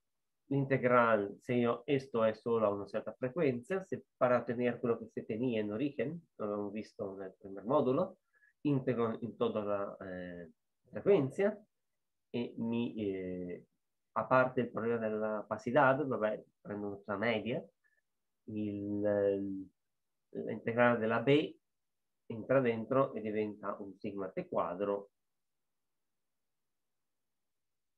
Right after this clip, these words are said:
e il, eh, qua, che se sale, nosotros non avevamo la sigma, avevamo la A,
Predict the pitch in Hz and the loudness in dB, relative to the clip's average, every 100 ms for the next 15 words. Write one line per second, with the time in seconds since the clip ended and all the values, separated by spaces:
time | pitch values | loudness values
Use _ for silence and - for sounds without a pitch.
0 | _ _ _ _ _ - 104 - 95 92 | _ _ _ _ _ -12 -12 -10 -10 -8
1 | 92 90 87 87 87 - - 90 _ - | -6 -6 -6 -8 -8 -8 -12 -16 _ -12
2 | - - _ _ _ _ _ _ _ _ | -12 -14 _ _ _ _ _ _ _ _
3 | _ _ _ _ _ _ _ _ _ _ | _ _ _ _ _ _ _ _ _ _
4 | - 120 - _ _ _ - - 175 156 | -8 -8 -8 _ _ _ -14 -2 4 6
5 | 127 143 160 165 139 - _ _ _ _ | 6 6 4 2 -4 -12 _ _ _ _
6 | _ _ _ _ - 127 120 120 120 - | _ _ _ _ -6 0 2 2 0 -2
7 | 123 117 113 113 110 127 120 110 - 123 | -4 -2 -4 0 2 4 2 0 -2 -4
8 | 110 110 104 107 110 110 107 101 - 123 | -2 -4 -2 0 2 2 0 -2 -4 0
9 | 117 120 143 | 2 2 0